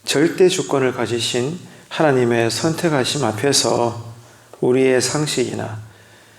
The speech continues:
또 윤리와 도덕적으로 볼 때는 하나님께서, 어, 사람을 차별하시는 것처럼 보일 때가 있습니다. 하지만 지난 시간까지 하나님이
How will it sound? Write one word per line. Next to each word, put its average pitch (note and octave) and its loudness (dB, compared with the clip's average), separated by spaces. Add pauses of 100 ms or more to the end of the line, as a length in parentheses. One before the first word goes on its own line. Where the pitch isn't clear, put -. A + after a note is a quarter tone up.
(240)
또 B2+ -2
윤리와 C#3+ 2
도덕적으로 C#3+ 0
볼 A#2 -4
때는 B2+ -4 (720)
하나님께서, C3+ 0 (460)
어, B2+ -6
사람을 E3 2 (420)
차별하시는 E3+ 0
것처럼 A#2+ -2
보일 A#2 -4
때가 B2 -2
있습니다. - -4 (1200)
하지만 C3+ 0
지난 C3+ 0
시간까지 A#2+ 0
하나님이 B2 0